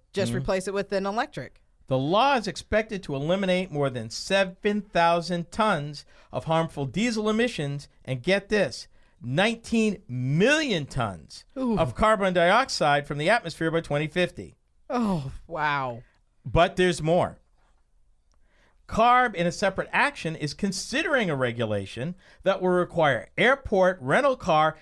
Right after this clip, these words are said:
Speaker 2: and parking shuttles at the state's thirteen largest airports to be electric, too.
Speaker 1: Now, see, that to me seems like a no-brainer. Like, that to me seems like a no-brainer.
Speaker 2: Mm-hmm. If the
Speaker 1: Wait, did they, did they say rental cars?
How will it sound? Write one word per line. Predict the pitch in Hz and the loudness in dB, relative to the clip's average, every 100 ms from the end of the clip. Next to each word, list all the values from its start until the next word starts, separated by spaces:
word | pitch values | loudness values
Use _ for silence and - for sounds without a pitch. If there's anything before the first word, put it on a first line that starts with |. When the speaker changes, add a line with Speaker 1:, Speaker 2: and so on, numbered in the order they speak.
| - | -10
Speaker 2:
and | 113 - | -8 0
parking | 226 277 269 185 | 2 2 0 -4
shuttles | - 147 120 113 143 - - | -2 0 0 -2 -6 -16 -12
at | - 156 | -10 -6
the | 180 | -6
state's | - 180 185 - | 0 -2 -2 -4
thirteen | 196 185 185 175 135 | -4 -2 -4 -4 -2
largest | 127 190 208 196 - | 2 2 2 -4 -2
airports | 143 143 147 - | -2 0 -4 -4
to | 160 | -4
be | 180 | 0
electric, | 180 185 190 190 | 0 -2 -8 -12
too. | 240 226 _ _ _ _ - | -14 -14 _ _ _ _ -2
Speaker 1:
Now, | 254 | -2
see, | 254 302 | 0 -2
that | 240 294 339 | 0 0 0
to | - | -4
me | 240 247 247 | -4 -6 -6
seems | 226 196 | -6 -4
like | 190 185 | -4 -2
a | |
no-brainer. | 170 160 151 135 107 - _ _ _ _ _ _ _ _ - | -4 -4 -4 -8 -12 -20 _ _ _ _ _ _ _ _ -4
Like, | 208 - | -4 0
that | 240 254 277 277 269 - | 0 2 2 0 -2 -6
to | 269 | -4
me | 240 220 190 170 | -2 -4 -6 -8
seems | - 202 190 | -6 -6 -4
like | 185 175 | -6 -4
a | 190 | -2
no-brainer. | 175 165 151 120 76 - - | -2 -4 -6 -8 -14 -20 -12
Speaker 2:
Mm-hmm. | 123 120 131 131 _ _ _ | -8 -6 -6 -8 _ _ _
If | 180 180 | -2 0
the | 262 | 0
Speaker 1:
Wait, | 277 220 | 0 0
did | 254 | -4
they, | 294 330 - | -4 -4 -8
did | 262 233 | -4 -2
they | 392 | -2
say | 302 269 | -4 -4
rental | 185 151 247 254 | -4 -2 -2 -2
cars? | 294 349 415 - | -2 -4 -6 -14